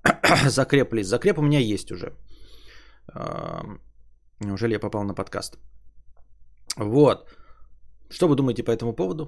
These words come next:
Пишите в чате. У нас чат открыт в ответы на вопросы и для, э, обычных не спонсоров. А, что? М, печальные вести. Отменили такие дизлайки. Это всё-таки печально. То в конечном итоге,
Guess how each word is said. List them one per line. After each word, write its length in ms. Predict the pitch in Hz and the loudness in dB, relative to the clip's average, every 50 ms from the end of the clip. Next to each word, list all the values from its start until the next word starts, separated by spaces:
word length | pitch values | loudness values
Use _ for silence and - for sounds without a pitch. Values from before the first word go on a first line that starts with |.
| - - | -10 -6
Пишите 460 | - 110 - - 123 - - - - - | -6 -6 -4 -6 -8 -8 -8 -12 -14 -14
в 40 | - | -10
чате. 300 | - - 147 147 - 113 | -6 -4 -4 -4 -4 -6
У 40 | 104 | -6
нас 140 | 104 98 - | -6 -6 -4
чат 200 | - 110 104 101 | -4 -4 -4 -4
открыт 340 | 98 - - 107 98 - 104 - - | -6 -4 -4 -4 -4 -4 -8 -8 -6
в 160 | 104 95 98 | -4 -2 -2
ответы 320 | 98 - 107 101 - 101 98 | -2 -2 -4 -2 -2 -2 -2
на 80 | 98 | -2
вопросы 440 | 98 95 98 101 101 95 - 104 101 | -2 -2 -2 -4 -4 -4 -4 -6 -6
и 140 | 101 104 98 | -6 -6 -6
для, 440 | 92 95 98 95 92 92 90 87 92 | -4 -2 -2 -2 -2 -2 -4 -6 -6
э, 220 | 98 95 92 90 98 | -6 -4 -4 -4 -4
обычных 460 | 101 98 98 107 104 - 107 95 98 | -4 -4 -4 -4 -6 -6 -8 -8 -6
не 320 | 104 98 98 98 95 92 92 - - 101 | -4 -2 -2 -2 -2 -4 -6 -8 -8 -10
спонсоров. 520 | - - - 139 165 147 - - 156 147 - - - - - - - - - - - - - - | -10 -8 -6 -6 -6 -6 -6 -8 -8 -12 -14 -14 -18 -18 -18 -18 -16 -16 -16 -16 -16 -16 -12 -6
А, 360 | - 127 131 139 139 135 135 131 | -2 0 2 4 4 4 2 2
что? 460 | - - - 208 165 131 - - - - _ - | 2 4 8 8 8 8 6 4 -2 -16 _ -10
М, 600 | - 107 107 107 110 107 107 110 113 107 - 113 | -8 -6 -4 -4 -4 -4 -4 -6 -6 -4 -4 -2
печальные 500 | - 151 147 - 190 170 139 127 131 131 | 0 0 2 4 4 4 4 4 2 2
вести. 340 | 120 131 123 - - - 104 95 | 2 2 0 0 -2 -4 -4 -2
Отменили 500 | 95 - 113 110 - 135 139 131 113 110 | -2 -2 -4 -2 0 0 2 2 0 0
такие 400 | - 104 - - 107 104 101 107 | -2 -4 -4 -2 0 0 0 0
дизлайки. 640 | 107 120 123 - - 190 208 196 - - 87 - - _ _ _ _ _ _ _ _ _ _ _ - - | 0 0 0 2 0 -2 -4 -4 -8 -10 -12 -12 -14 _ _ _ _ _ _ _ _ _ _ _ -10 -4
Это 200 | - 214 233 254 | 0 0 0 0
всё-таки 280 | - - - 220 - 202 | 0 -4 -4 -6 -6 -6
печально. 480 | - 208 160 - 135 95 92 95 98 - - - | -6 -4 0 0 0 0 0 -4 -10 -12 -8 -2
То 80 | - 170 | -2 -2
в 40 | 165 | 0
конечном 400 | - 190 190 180 185 185 185 180 | 2 2 2 2 0 0 -2 0
итоге, 360 | 170 185 165 170 175 160 | 2 2 2 2 2 0